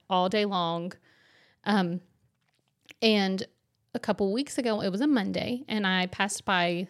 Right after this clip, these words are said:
this nurse that normally, um,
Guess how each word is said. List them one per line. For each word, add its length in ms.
this 220
nurse 340
that 340
normally, 680
um, 380